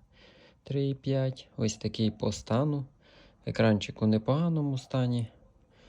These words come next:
Так, зараз покажу інформацію про даний пристрій.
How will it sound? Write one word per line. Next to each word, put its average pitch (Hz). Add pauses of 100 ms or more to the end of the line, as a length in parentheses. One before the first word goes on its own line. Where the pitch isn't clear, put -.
(960)
Так, 107
зараз 110
покажу 107 (640)
інформацію 113
про 104
даний 104
пристрій. 156